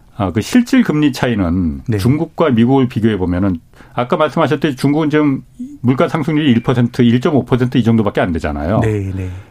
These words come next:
Speaker 1: 그러다 보니까 실질 금리는 중국이 훨씬 더 미국보다 높다 지금.
Speaker 2: 네, 네.
Speaker 1: 그래서 아, 중국의 위안화가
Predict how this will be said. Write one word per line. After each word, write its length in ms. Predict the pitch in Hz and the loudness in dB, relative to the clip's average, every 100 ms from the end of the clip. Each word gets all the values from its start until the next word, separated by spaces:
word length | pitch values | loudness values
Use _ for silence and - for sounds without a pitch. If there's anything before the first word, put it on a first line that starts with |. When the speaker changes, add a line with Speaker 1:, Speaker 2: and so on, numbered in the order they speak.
| - | -4
Speaker 1:
그러다 180 | 151 165 | -2 0
보니까 160 | 156 | 0
실질 480 | - 240 233 247 208 | 2 0 4 4 4
금리는 540 | 135 139 127 117 202 - _ | 2 4 4 4 2 -2 _
중국이 360 | - 131 143 185 | -2 0 2 0
훨씬 420 | 190 196 190 160 | 0 0 0 2
더 320 | 165 175 160 - - - - - _ 117 | 2 2 -2 -8 -20 -20 -20 -20 _ -2
미국보다 440 | 107 135 - 170 | 0 0 0 0
높다 340 | 120 123 143 | 0 0 0
지금. 600 | 113 92 80 87 82 69 62 | 0 0 0 0 -2 -4 -4
Speaker 2:
네, 280 | 110 98 92 | -4 -4 -6
네. 100 | 92 | -2
Speaker 1:
그래서 560 | 98 151 131 170 175 180 143 - - - - - | 2 2 2 0 0 -4 -10 -20 -20 -20 -12 -4
아, 400 | 107 104 98 95 - - | -2 0 -2 -4 -10 -2
중국의 600 | 131 139 160 170 147 110 | -2 0 0 2 2 2
위안화가 760 | 127 123 90 90 107 71 69 | 2 0 -2 -2 -2 -4 -10